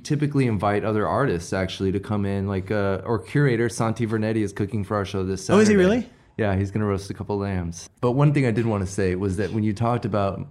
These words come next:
Speaker 1: a lot of the people that are, that come to the shows and them being big crowds, I think one of the biggest thing that keeps it going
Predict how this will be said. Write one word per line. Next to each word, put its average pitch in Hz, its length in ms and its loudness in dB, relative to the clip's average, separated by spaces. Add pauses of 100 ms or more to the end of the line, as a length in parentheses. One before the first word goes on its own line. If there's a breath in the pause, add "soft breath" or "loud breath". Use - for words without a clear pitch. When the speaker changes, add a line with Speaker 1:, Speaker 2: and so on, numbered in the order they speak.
(160)
Speaker 1:
a 101 40 -2
lot 104 160 2
of 101 60 0
the 101 60 0
people 107 300 -2
that 98 100 0
are, 95 120 -2
that 98 220 -4
come 113 260 2
to 101 80 2
the 92 120 0
shows 87 680 -2
and 92 460 -2
them 101 180 0
being 95 260 2
big 90 220 -2
crowds, 104 380 -2
I 95 80 -2
think 151 220 -2
one 101 140 -2
of 95 60 -2
the 92 60 0
biggest 98 320 -4
thing 95 120 -2
that 85 140 -4
keeps 98 340 -6
it 87 240 -4
going 98 460 -2